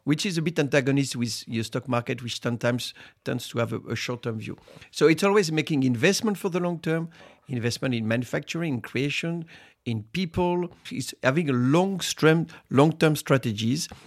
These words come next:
which at the end of the day, um, it does pay on the long term. And I think fantastic to have on the helm of all those groups you mentioned, whether they're public or not, because Chanel is not public, but same management, one family, and this ability to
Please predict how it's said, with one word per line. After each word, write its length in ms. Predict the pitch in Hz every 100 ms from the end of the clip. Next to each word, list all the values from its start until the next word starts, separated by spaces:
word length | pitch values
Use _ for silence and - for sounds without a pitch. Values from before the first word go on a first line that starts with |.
| - - - _ _ _
which 180 | 135 147
at 120 | 165
the 120 | 135 156
end 60 |
of 40 | 143
the 100 | 131
day, 400 | 139 185 156 127
um, 360 | 117 117 113 - _ -
it 80 | 127
does 200 | 147 -
pay 140 | 180
on 100 | 117
the 80 | 107
long 180 | 113 107
term. 300 | - 71 - - - - _
And 100 | 127
I 60 | 131
think 320 | - 160 -
fantastic 640 | - 151 175 175 - 180 165
to 100 | 135
have 240 | 139 147 - - - -
on 100 | 123
the 140 | 147
helm 280 | 151 180 143
of 140 | -
all 180 | - 160
those 220 | 143 127
groups 260 | 113 147 -
you 60 |
mentioned, 480 | 120 120 110 139 180 -
whether 240 | 127 135
they're 120 | 127 120
public 460 | - 123 131 - - 101
or 100 | 113
not, 200 | 180 113
because 260 | 107 110
Chanel 280 | - 120 120
is 100 | 107
not 140 | 113 107
public, 260 | 117 196
but 160 | 127 110 - -
same 340 | - - 214 196
management, 520 | 180 160 151 170 180 _ _
one 220 | 123 165
family, 500 | 170 165 143 123 175 - _ _ _
and 160 | 196 196
this 180 | 196 208
ability 460 | 175 175 170 208
to 140 | 196